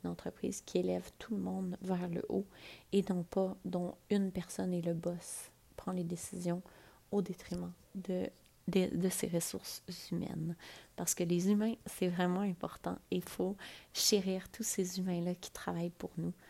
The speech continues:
Parce que sincèrement, ça, c'est ça. Tu sais,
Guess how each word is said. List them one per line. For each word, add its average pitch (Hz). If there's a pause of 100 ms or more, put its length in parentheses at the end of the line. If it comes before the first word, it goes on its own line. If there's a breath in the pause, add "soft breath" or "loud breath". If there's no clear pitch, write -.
(220 loud breath)
Parce -
que 175
sincèrement, 180
ça, - (1080 loud breath)
c'est -
ça. - (760)
Tu -
sais, -